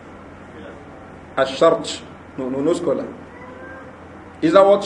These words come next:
Mustahabba, which is majority's opinion, or what? Or wajiba. But to say, okay, it is a pillar,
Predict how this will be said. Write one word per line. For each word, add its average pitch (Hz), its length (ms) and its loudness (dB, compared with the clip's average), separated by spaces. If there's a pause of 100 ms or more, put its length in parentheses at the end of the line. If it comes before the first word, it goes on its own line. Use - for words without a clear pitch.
(100)
Mustahabba, 185 840 0
which 165 180 -2
is 151 100 -4
majority's 165 500 -2
opinion, 220 640 -2 (180)
or 208 160 8 (100)
what? - 260 -6 (440)
Or 147 380 4
wajiba. 139 580 -2 (260)
But 196 140 6
to 208 80 0
say, 240 140 2
okay, 240 500 6 (760)
it 151 80 0
is 151 120 2
a 156 100 2
pillar, 196 500 0